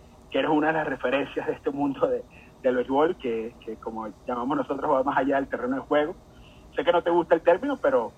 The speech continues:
pero es así, es así. La gente te, te reconoce por eso y te extraña bastante en, en Twitter,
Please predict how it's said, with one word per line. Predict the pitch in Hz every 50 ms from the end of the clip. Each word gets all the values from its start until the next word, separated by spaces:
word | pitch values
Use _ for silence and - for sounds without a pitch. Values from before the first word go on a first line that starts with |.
| -
pero | - 123 127
es | 135
así, | 151 139 - 127 127 165 - - - - -
es | -
así. | - - - - 123 147 370
La | - -
gente | - 113 110 - 123
te, | - - 127 120
te | - - - 113
reconoce | - - - - - 117 - -
por | - - -
eso | - - - -
y | -
te | - - 147
extraña | 127 - - 143 147 160 175
bastante | 156 135 - - 135 139 143 139 160 160 - - 127 123
en, | 117 107
en | - 120 117
Twitter, | - - 143 143 - - 190